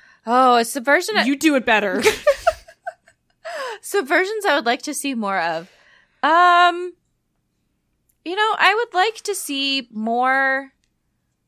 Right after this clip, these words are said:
Speaker 1: <sighs> God, it just went out of my head. Did someone else have an answer? Well, I can try and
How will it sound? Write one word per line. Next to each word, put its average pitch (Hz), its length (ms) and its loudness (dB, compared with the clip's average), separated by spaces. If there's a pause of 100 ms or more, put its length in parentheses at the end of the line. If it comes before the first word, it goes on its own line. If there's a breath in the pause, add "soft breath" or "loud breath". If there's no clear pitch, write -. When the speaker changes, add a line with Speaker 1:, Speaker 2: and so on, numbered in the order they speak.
(540)
Speaker 1:
<sighs> - 60 -20 (1900 loud breath)
God, 226 220 0
it 220 120 -4
just 240 180 -10
went 220 120 -6
out 190 140 -4
of 185 120 -16
my 175 80 -10
head. 170 420 -12 (1900)
Did - 140 -14
someone 226 220 -2
else 196 200 -4
have 226 240 -8
an 233 100 -8
answer? 233 580 -10 (260)
Well, 190 160 -6
I 180 140 -6
can 196 360 -12
try 160 280 -6
and 175 180 -8